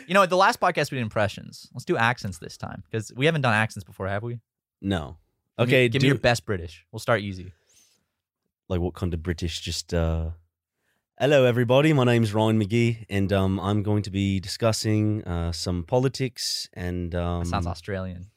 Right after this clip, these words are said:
Speaker 2: I'm gonna be talking about politics and a bunch of boring things. But, uh, my buddy Matt Watson over here,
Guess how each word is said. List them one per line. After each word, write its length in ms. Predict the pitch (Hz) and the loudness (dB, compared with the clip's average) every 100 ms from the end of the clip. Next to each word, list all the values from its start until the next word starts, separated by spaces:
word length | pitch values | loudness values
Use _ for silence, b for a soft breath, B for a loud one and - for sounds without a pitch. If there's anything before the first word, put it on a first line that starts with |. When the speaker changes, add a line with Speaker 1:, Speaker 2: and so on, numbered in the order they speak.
| _ _ - | _ _ -2
Speaker 2:
I'm 100 | 117 | 0
gonna 140 | 120 | 2
be 500 | 113 110 104 101 98 | 4 4 4 2 0
talking 340 | - 104 101 | 0 -2 -2
about 340 | 98 92 92 90 _ | -2 0 0 -2 _
politics 920 | 95 95 92 95 - - - - - _ _ | -2 -2 -2 -4 -6 -10 -12 -12 -16 _ _
and 480 | - 87 87 85 82 | -8 -4 -2 -2 -6
a 40 | 80 | -6
bunch 260 | 90 87 | -4 -4
of 240 | 85 80 87 | -8 -12 -6
boring 500 | 90 90 87 85 82 | -4 -2 -4 -6 -8
things. 680 | - 90 87 87 82 - - _ _ _ _ | -6 -4 -4 -6 -8 -12 -18 _ _ _ _
But, 240 | 85 82 - | -4 -4 -2
uh, 260 | 85 82 82 | 0 0 0
my 140 | 87 | -2
buddy 260 | 82 92 90 | -2 0 0
Matt 280 | 92 92 | 0 -2
Watson 480 | - 92 - - 92 | -4 -6 -6 -6 -4
over 180 | 85 82 | -2 -2
here, 300 | 85 87 82 | -4 -2 -4